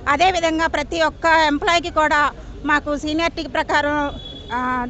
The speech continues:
జాబ్ ప్రకారం, జాబ్ చార్ట్ ప్రకారం మా విధులు మేము నిర్-, నిర్వర్తిస్తున్నాం.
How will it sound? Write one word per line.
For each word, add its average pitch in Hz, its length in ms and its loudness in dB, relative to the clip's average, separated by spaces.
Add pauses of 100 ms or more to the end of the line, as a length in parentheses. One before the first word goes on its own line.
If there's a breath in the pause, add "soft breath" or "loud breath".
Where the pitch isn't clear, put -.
జాబ్ 285 380 0
ప్రకారం, 294 480 -2 (320)
జాబ్ 311 320 2
చార్ట్ 320 220 2
ప్రకారం 294 500 0 (300)
మా 294 140 4
విధులు 294 280 0
మేము 311 220 2
నిర్-, 285 340 -2
నిర్వర్తిస్తున్నాం. 311 720 0